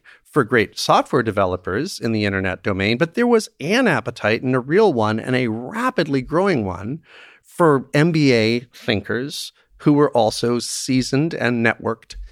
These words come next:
in the emerging world of the commercial World Wide Web. And so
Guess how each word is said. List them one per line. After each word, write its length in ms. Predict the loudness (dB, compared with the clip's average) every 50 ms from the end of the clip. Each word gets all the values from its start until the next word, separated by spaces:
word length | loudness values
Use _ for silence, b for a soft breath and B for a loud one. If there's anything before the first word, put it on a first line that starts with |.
| b -2
in 220 | 0 2 2 2
the 140 | 2 0 -2 -2
emerging 540 | -2 -2 0 0 -2 -2 -2 -2 -2 -2
world 220 | 0 0 0 0 -2
of 80 | -4
the 60 | -8 -10
commercial 440 | -8 -6 -6 -4 -6 -6 -6 -8
World 220 | -6 -4 -6 -6 -6
Wide 140 | -8 -10 -8
Web. 300 | -6 -6 -6 -6 -4 -4
And 120 | -6 -4
so 320 | -2 0 2 2 2 2